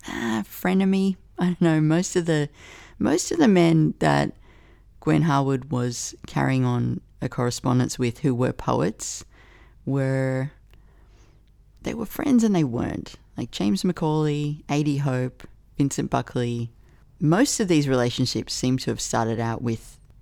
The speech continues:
Gwen Harwood being dismissed by them and her needing to work her way,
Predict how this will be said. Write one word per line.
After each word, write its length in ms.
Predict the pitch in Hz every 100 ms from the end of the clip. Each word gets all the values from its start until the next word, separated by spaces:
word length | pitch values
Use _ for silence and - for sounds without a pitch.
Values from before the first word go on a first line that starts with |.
| -
Gwen 420 | 117 139 139 135 131
Harwood 340 | 139 123 123
being 200 | 123 120
dismissed 560 | 127 - 170 190 - -
by 160 | 82
them 340 | 87 90 - - - - -
and 160 | 120 123
her 480 | 139 131 131 131 135 -
needing 340 | 131 123 120
to 140 | -
work 300 | 117 123 135
her 180 | - 127
way, 540 | 117 117 113 113 113